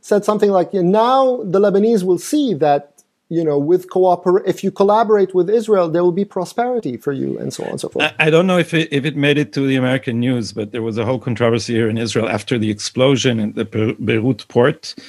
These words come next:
Speaker 2: um, in, in the summer. The mayor of Tel Aviv lit up the municipal building
Speaker 1: Yes.
Speaker 2: with the flag of Lebanon,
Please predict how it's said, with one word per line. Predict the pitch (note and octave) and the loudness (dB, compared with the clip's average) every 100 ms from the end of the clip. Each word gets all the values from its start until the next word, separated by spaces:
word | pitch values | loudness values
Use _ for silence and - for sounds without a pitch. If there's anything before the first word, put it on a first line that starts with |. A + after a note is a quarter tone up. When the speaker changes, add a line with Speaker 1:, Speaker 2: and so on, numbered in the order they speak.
| - - | -20 -14
Speaker 2:
um, | - A#2 B2 B2+ | -6 -2 -2 -2
in, | C3+ C3+ - | -2 -2 -2
in | C#3 | -4
the | B2 | -4
summer. | - C#3+ D#3+ F3 E3 _ - - | -6 -4 -2 -4 -6 _ -20 -8
The | B2+ | -2
mayor | B2+ C#3 F#3 F3 | 2 4 2 0
of | B2 - | -2 -4
Tel | B2+ | -4
Aviv | A#2 B2+ D#3 F#2+ | -2 -2 -2 -4
lit | A2+ D3 D#3 | -4 -2 -2
up | C3+ - | -6 -8
the | A#2 | -10
municipal | A#2 B2+ C3 C#3+ C3 A2+ | -8 -8 -8 -10 -10 -8
building | C3 E3+ C3+ C#3 | -6 -6 0 4
Speaker 1:
Yes. | D3 A#2 | 4 2
Speaker 2:
with | A2 | -6
the | A#2 | -8
flag | - C#3 C#3 D3 B2+ | -10 -8 -4 -2 -2
of | A2 | -4
Lebanon, | A#2+ E3 - - G#2 E2+ | -2 -2 -4 -10 -12 -12